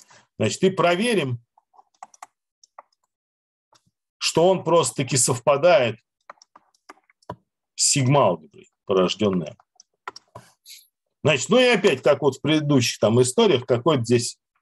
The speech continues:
включение очевидное. Давайте сразу отметим, какое включение очевидное. Значит, вот кто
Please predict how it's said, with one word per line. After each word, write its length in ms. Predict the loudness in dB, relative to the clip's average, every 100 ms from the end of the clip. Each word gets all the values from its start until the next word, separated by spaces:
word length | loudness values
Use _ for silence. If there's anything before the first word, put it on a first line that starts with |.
| _ _
включение 640 | -12 -2 -2 2 2 2
очевидное. 680 | 0 0 2 2 2 0 -2 -8 _ _ _ _ _ _ _ _ _ _ _ 0
Давайте 240 | 0 0
сразу 380 | 2 2 2 2
отметим, 380 | 0 -2 -4 -4
какое 300 | -4 0 0
включение 540 | 0 -4 0 0 0
очевидное. 560 | -2 -2 -2 -4 _ -20 _ _ _ _ _ _ _ _ _ _ _ _ _ _ _ _ _ _ _ -12
Значит, 240 | -10 -4
вот 160 | -4 -4
кто 420 | -2 -2 -2 -4